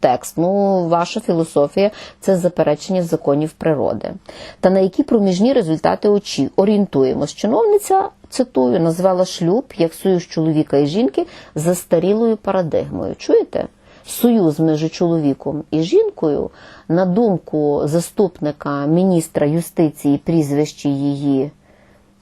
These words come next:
м, Коломієць, вона жіночого роду, якщо вона себе асоціює з жіночим родом, це застаріла парадигма. І цю застарілу парадигму, каже заступник міністра юстиції Валерія Коломієць,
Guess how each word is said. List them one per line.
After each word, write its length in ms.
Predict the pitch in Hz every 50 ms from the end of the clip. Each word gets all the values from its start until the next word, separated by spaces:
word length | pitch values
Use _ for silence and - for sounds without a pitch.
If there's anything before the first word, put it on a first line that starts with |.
| _ -
м, 160 | - - - - -
Коломієць, 720 | - 185 170 165 180 202 254 440 466 381 254 - - -
вона 240 | 156 160 160 160 156
жіночого 580 | 147 156 160 160 156 147 - - 160 156 160 156
роду, 280 | 151 139 135 135 143
якщо 340 | 147 147 143 - - - 160
вона 180 | 147 147 151 143
себе 260 | - - 147 151 151
асоціює 560 | 156 - - 156 - - - 156 143 143 143
з 40 | 139
жіночим 520 | 156 151 143 139 139 139 - - 143 151
родом, 320 | 180 233 453 415 294 - - - - - - - - _ -
це 420 | - - 202 262 466 494 - 247 160
застаріла 600 | 175 185 - - - 180 160 170 214 226 226 -
парадигма. 680 | - 185 170 170 165 156 139 123 113 131 139 175 - 466 - _ _ _ _ _ _ _ _ _ _ _ _ _ _ _ _ _ - - - -
І 80 | 208
цю 200 | 180 - 269 262
застарілу 540 | 202 196 185 - - - 190 180 165 160 156
парадигму, 720 | 160 - 190 202 214 226 339 466 494 427 349 233 160 151 -
каже 280 | - 170 160 147 156 151
заступник 580 | 143 147 151 160 - - 147 - - 156 139 -
міністра 460 | 151 147 151 147 147 - - 143 147
юстиції 520 | 147 143 - - 160 143 - - 151 143
Валерія 400 | 147 147 143 147 143 151 151 147
Коломієць, 600 | - - 170 185 220 311 480 453 294 - - -